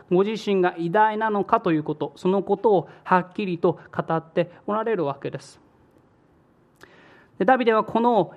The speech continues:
一般啓示に関して特に一節から六節のところで三つの特徴を挙げてくれています。神様はこのような形で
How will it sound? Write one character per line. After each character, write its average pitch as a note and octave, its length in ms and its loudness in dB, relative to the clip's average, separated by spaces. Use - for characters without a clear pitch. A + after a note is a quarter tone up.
一 G3+ 140 -4
般 A#3 300 2
啓 A#3 240 0
示 G#3 80 -4
に G3 140 0
関 G3+ 240 2
し - 60 -12
て F3 100 -4
特 C#4+ 360 -2
に G#3+ 260 -4
一 G#3 120 -4
節 - 320 -6
か A3 100 0
ら F#3+ 120 2
六 F#3+ 280 0
節 C4+ 280 -4
の A#3 120 0
と E3 120 -6
こ F3 100 0
ろ E3 140 0
で E3+ 280 2
三 G#3 300 -2
つ - 140 -2
の B3 140 2
特 G#3 240 0
徴 G#3+ 320 4
を G#3 260 4
挙 F3 160 0
げ E3+ 100 0
て F3 320 -2
く E3+ 100 0
れ D#3 120 2
て D#3 120 -6
い D#3 80 -2
ま D3+ 120 -4
す。 - 160 -20
神 B3 220 2
様 A#3 260 2
は A3 100 6
こ A3+ 180 -4
の C#4 160 2
よ D4 140 4
う C4 40 2
な A3 100 -2
形 F#3+ 420 -2
で F#3+ 180 2